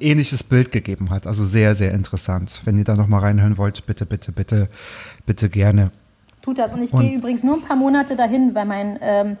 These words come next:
Speaker 2: Freund nach Cochin versetzt wird. Das ist in Kerala. Das ist am Strand. <laughs> Und das ist der grünste und meistgebildete Staat von Indien. Und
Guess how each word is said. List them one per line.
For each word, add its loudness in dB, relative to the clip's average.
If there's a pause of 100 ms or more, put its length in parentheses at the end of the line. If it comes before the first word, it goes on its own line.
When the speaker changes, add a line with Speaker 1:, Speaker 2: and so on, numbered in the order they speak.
Speaker 2:
Freund -6
nach -4
Cochin -6
versetzt -6
wird. -6
Das -10
ist -12
in -4
Kerala. 0 (280)
Das -4
ist -12
am 2
Strand. -2
<laughs> -14
Und 0
das 0
ist -8 (420)
der 2
grünste 0
und 0
meistgebildete -4
Staat 0
von -2
Indien. 2
Und -4